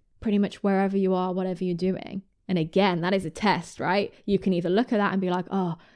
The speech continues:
yeah, well, I might as well just have a drink then." Or you can look at that and it can really highlight to you how much of a problem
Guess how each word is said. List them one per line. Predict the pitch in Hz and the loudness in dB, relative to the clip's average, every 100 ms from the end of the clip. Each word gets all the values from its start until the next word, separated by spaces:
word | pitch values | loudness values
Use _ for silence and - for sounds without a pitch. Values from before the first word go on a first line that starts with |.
| _ | _
yeah, | 196 175 | -8 -6
well, | 175 175 175 | -6 -4 -2
I | |
might | 226 214 | -2 -2
as | 196 | -4
well | 180 | -6
just | 170 - | -6 -8
have | 175 | -10
a | 170 | -6
drink | 190 202 | -2 -2
then." | - - 196 - - | -4 -8 -8 -10 2
Or | 262 | 6
you | 277 | 6
can | 247 247 | 6 4
look | 330 | 2
at | 233 | 2
that | 185 202 - | 2 0 0
and | 226 | 0
it | 220 | 0
can | - 214 220 | 0 2 6
really | 233 233 | 6 6
highlight | 190 214 330 254 170 | 4 4 4 4 2
to | - | -2
you | 180 196 | 0 0
how | 202 247 226 - - _ | 2 4 4 2 -4 _
much | 359 - | -4 2
of | 254 | 2
a | |
problem | - 233 349 | 4 4 6